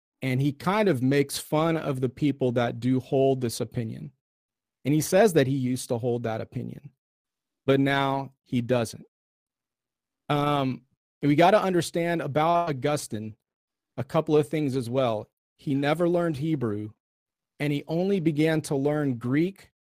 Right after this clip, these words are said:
about fifteen years after writing The City of God. So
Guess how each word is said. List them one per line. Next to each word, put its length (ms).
about 360
fifteen 800
years 340
after 420
writing 380
The 60
City 300
of 120
God. 320
So 340